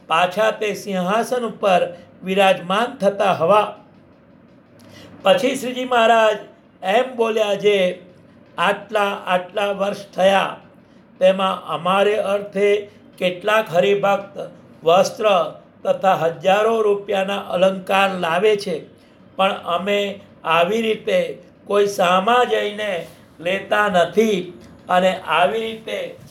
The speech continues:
કોઈના વસ્ત્ર ઘરેણાં પહેરીને રાજી થયા નથી.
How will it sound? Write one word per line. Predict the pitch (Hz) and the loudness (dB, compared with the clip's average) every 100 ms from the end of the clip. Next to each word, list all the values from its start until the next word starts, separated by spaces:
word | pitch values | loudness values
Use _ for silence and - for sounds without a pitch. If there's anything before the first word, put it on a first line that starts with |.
| - | -18
કોઈના | - 208 226 233 | -6 -4 -2 -2
વસ્ત્ર | 208 202 196 190 226 208 185 - - - | 0 0 0 -2 0 2 2 -2 -12 -10
ઘરેણાં | 170 170 196 214 214 208 202 | 0 4 4 4 2 2 2
પહેરીને | 185 190 208 208 202 170 - - - | 0 2 0 -2 -4 -6 -10 -18 -2
રાજી | 170 185 190 233 | 0 0 0 -4
થયા | 196 214 220 190 | 0 2 2 0
નથી. | 170 165 220 240 190 - | -4 -4 -4 -4 -4 -10